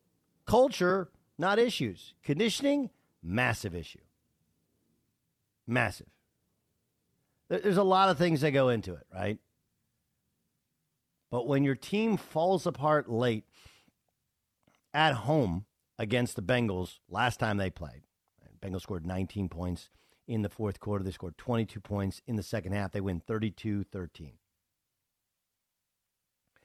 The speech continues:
There's something that it was sixteen to thirteen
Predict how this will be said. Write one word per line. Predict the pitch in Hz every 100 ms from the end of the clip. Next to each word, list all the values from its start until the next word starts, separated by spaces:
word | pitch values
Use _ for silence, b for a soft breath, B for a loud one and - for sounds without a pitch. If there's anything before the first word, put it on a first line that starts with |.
| _ -
There's | 160 151
something | 214 185 175
that | 160 151
it |
was | 127 - _
sixteen | - 214 - - 208 202
to | 180
thirteen | 175 156 - 117 113